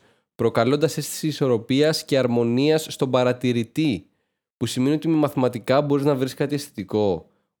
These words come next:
Wow, wow, wow. Αυτό είναι πάρα πολύ ωραίο, πάρα πολύ απίστευτο, πάρα πολύ όμορφο, πάρα πολύ ωραίο. Τέλος πάντων,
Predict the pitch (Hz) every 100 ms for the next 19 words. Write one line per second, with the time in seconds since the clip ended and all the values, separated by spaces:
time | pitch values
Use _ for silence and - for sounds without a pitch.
0 | 110 117 117 101 85 - _ 101 107 117
1 | 131 131 104 104 98 82 78 - 90 -
2 | 113 120 113 110 113 107 101 101 98 95
3 | 104 120 120 - 110 113 104 95 92 87
4 | 87 - 85 82 98 - - - 73 -
5 | 107 113 131 101 101 113 113 127 127 120
6 | - 117 107 92 85 85 82 78 80 _
7 | _ _ _ _ _ 127 131 123 110 95
8 | 92 92